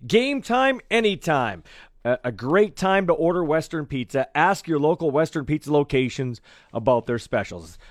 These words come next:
My favorite curler of all time. Let's check in with Ben Hebert.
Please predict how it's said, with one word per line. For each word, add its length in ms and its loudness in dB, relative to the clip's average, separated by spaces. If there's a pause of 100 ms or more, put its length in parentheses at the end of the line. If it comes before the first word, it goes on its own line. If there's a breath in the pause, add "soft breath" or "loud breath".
My 180 6
favorite 400 2
curler 360 4
of 100 6
all 180 8
time. 360 2
Let's 220 0
check 220 0
in 160 0
with 180 -2
Ben 220 4
Hebert. 540 0